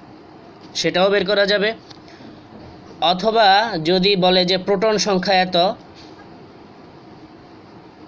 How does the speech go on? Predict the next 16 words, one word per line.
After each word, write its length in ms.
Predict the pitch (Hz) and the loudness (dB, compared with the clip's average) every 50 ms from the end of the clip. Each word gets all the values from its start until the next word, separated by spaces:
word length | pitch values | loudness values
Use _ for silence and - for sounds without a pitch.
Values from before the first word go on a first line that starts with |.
| - - - - - - - - - - - - - - - - - - - - - - - - - - - - - - - - - - - - - - | -20 -20 -20 -20 -20 -20 -20 -20 -20 -20 -20 -20 -20 -20 -20 -20 -20 -20 -20 -20 -20 -20 -20 -20 -20 -20 -20 -20 -20 -20 -18 -18 -18 -18 -18 -12 -6 -2
তাও 260 | 156 151 165 185 196 | 0 2 2 2 2
বের 200 | 170 170 165 - | 2 0 -2 -2
করা 320 | - 175 185 202 254 311 311 - - | -2 0 2 2 2 0 -4 -8 -10
যাবে। 300 | - 127 151 139 113 101 92 - - - - - - - - - | -6 -4 -2 -2 -4 -4 -10 -14 -16 -20 -20 -20 -20 -20 -10 -4
তাহলে 380 | - 190 220 226 220 202 202 208 - - - - - - - | 0 0 2 2 2 2 0 -2 -6 -14 -20 -20 -18 -8 -4
কোনো 200 | 175 190 214 220 | -2 0 0 2
মৌলের 460 | 220 220 220 220 226 226 226 226 - - - - | 2 2 2 2 2 2 0 -2 -6 -10 -10 -4
পারমাণবিক 520 | 190 190 208 226 233 226 226 220 226 220 - | 0 2 2 2 2 0 0 0 0 -2 -2
সংখ্যা 340 | - 220 202 190 190 226 | -2 -2 -2 0 0 0
যা, 300 | 214 185 196 196 208 247 277 - - - - - - - - | 0 2 2 2 0 0 -4 -8 -16 -20 -20 -20 -20 -12 -6
ইলেকট্রন 400 | 160 170 196 196 190 - 220 208 | -4 -2 -2 -2 -2 -2 -4 -2
সংখ্যাও 440 | 185 - 214 208 185 214 220 220 214 | -2 -2 -2 -2 0 0 0 0 0
তা, 320 | 180 208 202 208 233 277 - - - - - - | 2 2 2 2 0 -2 -6 -12 -18 -16 -8 -4
প্রোটন 280 | 170 175 165 180 190 | -4 -2 -2 0 -2
সংখ্যাও 600 | 185 190 202 190 175 190 202 202 233 311 349 339 - - - - - | 0 0 0 -2 0 0 2 4 4 2 2 0 -4 -12 -20 -10 -4
তা। 200 | - 117 98 90 | -4 -4 -4 -4